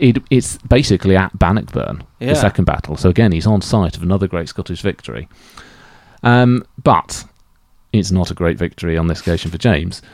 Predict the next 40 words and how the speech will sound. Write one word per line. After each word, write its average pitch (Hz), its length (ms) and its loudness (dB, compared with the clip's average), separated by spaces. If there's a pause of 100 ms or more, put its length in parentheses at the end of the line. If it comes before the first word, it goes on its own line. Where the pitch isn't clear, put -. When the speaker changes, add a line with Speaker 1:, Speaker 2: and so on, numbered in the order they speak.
(120)
Speaker 1:
We 139 100 4
don't 175 240 2
know 139 200 4
really 92 260 2
what 104 140 -4
happened, 85 400 -4
but 107 120 -4
the 113 60 -6
fact 143 240 -4
that 113 160 -4
there 110 160 0
are 110 60 0
losses 110 400 -2
on 107 100 -4
the 101 80 -2
royal 104 320 2
side 90 300 -6
but 92 120 -4
not 92 140 -6
the 92 100 -6
rebels 95 400 2
suggests - 340 -2
that 90 80 -2
it 82 80 -2
probably 92 300 2
quite - 360 -2
quickly 92 420 -2
turned 85 280 -2
into 80 260 -4
a 80 40 0
rout. 82 500 -4 (360)
Speaker 2:
Mm. 101 240 -14 (160)
Speaker 1:
James 117 320 2
is 98 100 -10
forced 85 260 -4
to 87 60 -6
run, 82 420 0 (580)
and 90 100 -2
he's 82 160 -4
killed. 73 500 -6